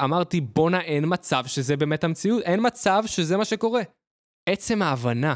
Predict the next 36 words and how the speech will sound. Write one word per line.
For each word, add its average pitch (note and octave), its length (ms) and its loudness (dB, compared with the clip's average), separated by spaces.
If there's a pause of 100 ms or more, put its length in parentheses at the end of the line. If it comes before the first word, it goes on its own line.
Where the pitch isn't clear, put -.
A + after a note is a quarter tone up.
(160)
עצם G3 440 -2
להבין C3+ 800 0 (380)
מה E3+ 160 2
שקורה D3+ 480 2
לי, A#2 140 -2 (160)
כשהילד G3+ 400 2
שלכם F#3 400 2
יקבל D#3+ 340 2
מראה F#3+ 360 2
לפנים G3 460 2
ויבין D#3 440 2
באיזה E3 280 0
מצב F3 300 0
קשה E3 280 -2
הוא E3+ 100 2
נמצא, D3+ 360 -2 (420)
יכול D#3 220 2
להיות F#3+ 140 2
שיהיה F3 180 0
לו F3 120 4
הרבה C3+ 260 0
יותר E3 260 2
קל D#3+ 400 -2
להתחיל C#3+ 480 -2
לזוז C3 280 -2
בכיוון A#2 380 -2
ההפוך, A2+ 420 -6
בכיוון E3 460 0
הבריא, C#3 440 0 (260)
בכיוון C#3+ 380 0
הנכון E3 400 0
שיפתח D#3 540 -2
אותו C#3+ 180 0
לחיים B2+ 320 0
גדולים A#2+ 340 0
יותר. A2+ 220 -2